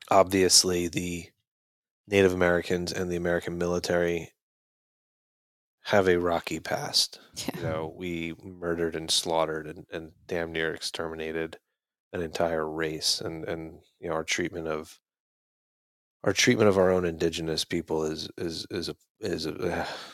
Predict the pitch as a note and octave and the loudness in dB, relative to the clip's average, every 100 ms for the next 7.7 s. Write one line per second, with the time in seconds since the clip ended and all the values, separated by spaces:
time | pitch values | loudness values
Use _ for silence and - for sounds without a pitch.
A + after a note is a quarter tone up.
0 | - _ _ _ - D3 - F#2 - E2 | -20 _ _ _ -10 -6 0 2 2 0
1 | - E2 D#2+ D#2+ - - - - F#2+ F2+ | -2 -2 -4 -8 -6 -6 -6 -8 -2 0
2 | E2 D#2+ D#2 - _ - E2 E2+ - F2 | 0 -2 -10 -18 _ -6 -2 0 4 4
3 | - D#2+ D#2+ - F2 - - - - _ | 4 0 -2 -4 -2 -2 -6 -8 -10 _
4 | _ _ _ _ _ _ _ _ _ _ | _ _ _ _ _ _ _ _ _ _
5 | - E2+ D#2 D#2 D#2 D#2+ D#2 E2+ - _ | -6 -4 -4 -4 -8 -12 -16 -20 -20 _
6 | _ _ F#2+ F#2 F#2 E2 D#2 D#2 D#2 - | _ _ -18 -8 -4 -4 -6 -8 -12 -16
7 | F2+ F#2+ G#2 A2 - - | -6 0 4 4 2 -2